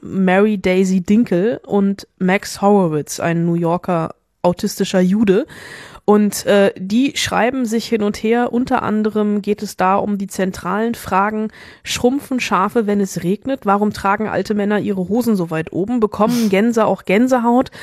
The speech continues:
Warum sind die Fusseln im Bauchnabel immer blau? Schuldet der Taxifahrer einem Geld, wenn er rückwärts fährt?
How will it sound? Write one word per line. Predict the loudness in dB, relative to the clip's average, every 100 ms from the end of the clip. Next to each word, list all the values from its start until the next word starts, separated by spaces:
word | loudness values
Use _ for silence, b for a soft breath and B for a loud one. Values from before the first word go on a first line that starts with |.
| B B B
Warum | 0 2 0
sind | 0 -2
die |
Fusseln | 0 2 2 2
im | 2
Bauchnabel | 4 4 4 0 2 2 2
immer | 2 2
blau? | 2 4 4 2
Schuldet | 0 0 0 0
der | -2 -2
Taxifahrer | -4 -4 -8 -4 0 0 0
einem | 0 -2
Geld, | 0 0 0 0
wenn |
er | 0 0
rückwärts | -2 -8 -12 -12
fährt? | -10 -8 -8